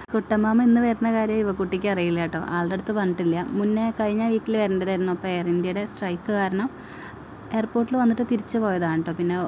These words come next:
ഒരു വൺ വീക്കും കൂടെ ലീവ് എക്സ്റ്റെൻഡ് ചെയ്തിട്ട് ആൾ ഇപ്പോൾ ഇന്ന് വരികയാണ്. ഇവക്കുട്ടിക്കാണെങ്കിൽ ബസ് വെയിറ്റ് ചെയ്ത് നിൽക്കാൻ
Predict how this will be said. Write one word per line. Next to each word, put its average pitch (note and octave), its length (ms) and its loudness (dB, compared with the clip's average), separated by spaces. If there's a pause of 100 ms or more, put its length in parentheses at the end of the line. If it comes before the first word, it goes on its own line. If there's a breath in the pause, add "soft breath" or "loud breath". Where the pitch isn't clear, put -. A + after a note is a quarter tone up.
(100)
ഒരു G3+ 200 0
വൺ G3+ 100 0 (100)
വീക്കും G#3 280 0
കൂടെ G#3 180 0 (800 loud breath)
ലീവ് A3 280 4
എക്സ്റ്റെൻഡ് G3+ 360 -2
ചെയ്തിട്ട് G3 300 -4 (220)
ആൾ G3+ 100 0 (140)
ഇപ്പോൾ G#3 180 -2
ഇന്ന് G3 220 2
വരികയാണ്. F3+ 380 0 (1500 loud breath)
ഇവക്കുട്ടിക്കാണെങ്കിൽ G3+ 880 0
ബസ് F#3+ 280 -2
വെയിറ്റ് F#3+ 260 0
ചെയ്ത് G3 180 2
നിൽക്കാൻ F#3+ 260 -2